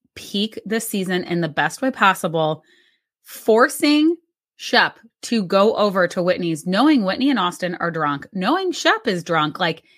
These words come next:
he's like, "I think you guys just need to talk it out." And he was like, "You're making a decision now. You're coming. Come on." And, like, bringing Madison in was great too, 'cause you know she's just gonna be like,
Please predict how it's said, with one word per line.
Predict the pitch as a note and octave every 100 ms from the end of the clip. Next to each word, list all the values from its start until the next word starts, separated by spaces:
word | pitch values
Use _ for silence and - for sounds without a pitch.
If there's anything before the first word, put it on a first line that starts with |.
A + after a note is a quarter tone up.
| _
he's | - G#3+
like, | -
"I | G3 A#3+
think | D4
you | C#4
guys | B3+
just | A3+ A3+
need | G#3+
to | G3
talk | F3 F3
it |
out." | F3 D3+
And | F#3+
he | B3+
was | C#4 A#3
like, | F#3
"You're | - A#3+
making | A#3 A#3
a |
decision | G#3 G3+ F#3 F#3+
now. | D#3
You're | C#3 F3+
coming. | F#3 E3+ C3+ C#3+
Come | G#3
on." | F#3 D3 -
And, | F#3
like, | E3+ D#3 _ _ _ _ -
bringing | B3 F4 C4
Madison | F3+ F3+ G3 A#3
in | A3+
was | F#3
great | - D#3+ -
too, | D#3+ C3+
'cause | - F3
you | B3
know | A3+
she's | A3+ - F#3+ F#3+
just | E3+ -
gonna | E3+
be | D#3 D#3+
like, | D3 C#3+